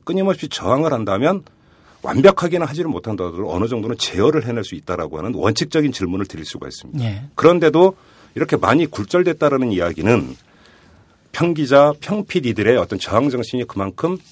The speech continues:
Speaker 1: 퇴색됐기 때문 아니냐라는 질문도 나올 수가 있습니다. 이 질문에 대해서 어떻게 대답을 하시겠습니까?
Speaker 2: 뭐, 할 말이 없습니다. 맞습니다. 그
Speaker 1: 음.
Speaker 2: 지적이 맞고 저희는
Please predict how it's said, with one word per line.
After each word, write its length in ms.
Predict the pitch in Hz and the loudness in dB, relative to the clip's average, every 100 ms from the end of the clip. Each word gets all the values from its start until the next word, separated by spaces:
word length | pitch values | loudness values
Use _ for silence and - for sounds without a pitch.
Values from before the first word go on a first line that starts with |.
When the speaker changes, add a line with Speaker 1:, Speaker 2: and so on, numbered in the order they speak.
| - | -10
Speaker 1:
퇴색됐기 520 | - 202 240 220 160 - - | -4 -2 -2 -4 -4 -6 -6
때문 220 | 151 160 | -4 -4
아니냐라는 720 | - 101 139 120 139 190 185 - | -2 2 4 4 4 2 -2 -10
질문도 480 | - 98 117 113 147 | -6 -4 -2 -2 -4
나올 220 | 76 95 | -2 -4
수가 220 | - 85 | -4 -8
있습니다. 420 | - - 76 64 - | -8 -12 -12 -14 -10
이 220 | 110 165 | -6 -4
질문에 380 | - 120 135 131 | -4 -2 0 0
대해서 260 | 110 98 | -2 -4
어떻게 300 | 82 - 113 | -8 -10 -10
대답을 320 | 87 80 76 67 | -8 -8 -12 -12
하시겠습니까? 640 | - 67 - - - - - | -16 -16 -16 -18 -20 -20 -16
Speaker 2:
뭐, 100 | 165 | -14
할 220 | - 214 | -8 0
말이 160 | 262 240 | 2 0
없습니다. 560 | - - - 113 - _ _ _ _ _ _ _ | -4 -14 -16 -18 -18 _ _ _ _ _ _ _
맞습니다. 600 | 139 123 - 190 139 131 - _ | -10 -8 -6 -6 -8 -14 -20 _
그 140 | 190 | -6
Speaker 1:
음. 80 | 170 | -4
Speaker 2:
지적이 400 | - 165 190 185 | -4 0 0 0
맞고 460 | 120 117 - 170 151 | -4 -6 -8 -8 -2
저희는 340 | 156 180 151 | 0 2 0